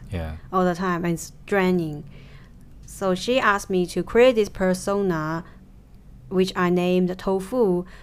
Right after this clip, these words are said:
Speaker 2: to nurture my soothing drive in my head, because she described my head has different parts,
Speaker 1: Mm.
Speaker 2: which have different functions or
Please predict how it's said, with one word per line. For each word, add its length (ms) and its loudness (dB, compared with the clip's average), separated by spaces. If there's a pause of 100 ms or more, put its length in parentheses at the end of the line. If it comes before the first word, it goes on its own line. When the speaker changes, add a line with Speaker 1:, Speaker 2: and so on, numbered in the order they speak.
(120)
Speaker 2:
to 120 -2
nurture 480 2
my 220 0 (200)
soothing 800 0 (500)
drive 600 2 (320)
in 120 4
my 120 0
head, 420 -2 (320)
because 220 -6
she 160 -6
described 640 -4
my 200 -4
head 340 -6
has 200 -8
different 440 -6
parts, 720 -10
Speaker 1:
Mm. 280 -2
Speaker 2:
which 300 -2
have 200 -8
different 340 -6
functions 640 -4
or 220 -2